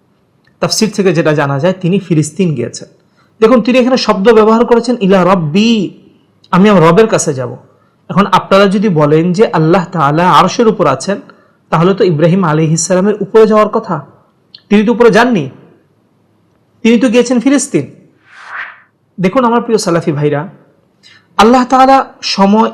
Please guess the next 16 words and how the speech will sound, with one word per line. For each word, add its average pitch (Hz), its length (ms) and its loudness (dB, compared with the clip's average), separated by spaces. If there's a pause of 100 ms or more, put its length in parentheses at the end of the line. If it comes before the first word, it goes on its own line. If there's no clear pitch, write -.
স্থান 208 380 -4
সৃষ্টির 202 480 -6
পূর্বেও 180 340 4
ছিলেন, 214 360 -4 (520)
এখনও 202 320 0
আছেন, 208 380 -2 (540)
ভবিষ্যতেও 240 520 0
তিনি 165 220 -6
থাকবেন 127 360 -12 (460)
এবং 233 180 4
সকল 240 360 0
কিছু 247 240 -2
ধ্বংসের 196 400 -2
পরেও 208 360 4
তিনি 170 220 -4
থাকবেন। 135 380 -14